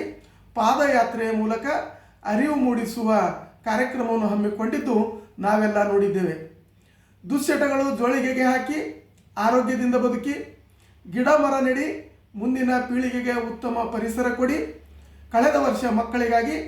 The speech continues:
ಮೊಬೈಲ್ ಗೀಳು ಬಿಡಿ, ಪುಸ್ತಕ ಹಿಡಿ ಎನ್ನುವ ಘೋಷವಾಕ್ಯದೊಂದಿಗೆ ಜನಜಾಗೃತಿ ಮೂಡಿಸಿದ್ದು ಗೊತ್ತಿದೆ. ಆದರೆ ಈ ವರ್ಷ ತಮ್ಮ ಜನ್ಮದಿನವನ್ನು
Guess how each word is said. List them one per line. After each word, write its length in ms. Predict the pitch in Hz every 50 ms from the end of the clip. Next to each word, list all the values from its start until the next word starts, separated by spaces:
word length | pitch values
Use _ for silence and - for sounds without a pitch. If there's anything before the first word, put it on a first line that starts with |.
| - - - - - - - 190
ಮೊಬೈಲ್ 420 | 185 214 247 254 285 320 311 302 233 208
ಗೀಳು 220 | 233 247 247 247 214
ಬಿಡಿ, 240 | 208 247 277 294 311 - - - - - - - - -
ಪುಸ್ತಕ 340 | 254 247 - - 262 254 262 247 233 226
ಹಿಡಿ 160 | 226 240 240 240 233
ಎನ್ನುವ 200 | 226 262 285 277 233 208 214 214 - - - - - - 165
ಘೋಷವಾಕ್ಯದೊಂದಿಗೆ 880 | 185 220 262 - - 359 359 247 - - 247 233 226 226 214 214 233 220 -
ಜನಜಾಗೃತಿ 680 | 208 202 220 233 220 233 214 202 202 214 214 - 226
ಮೂಡಿಸಿದ್ದು 520 | 202 208 214 208 202 185 247 254 269 247 226 208 208 - - - - - 180
ಗೊತ್ತಿದೆ. 400 | 226 247 233 240 208 165 - - - - - - - - - - - - 202 220
ಆದರೆ 260 | 226 226 233 262 - - - - - - - - - - -
ಈ 100 | 240 294 320
ವರ್ಷ 320 | 302 294 262 220 - - 208 - - - - - - - _ _ _ _
ತಮ್ಮ 180 | - 254 285 302 302 - -
ಜನ್ಮದಿನವನ್ನು 640 | 254 247 240 240 226 214 214 208 208 214 226 285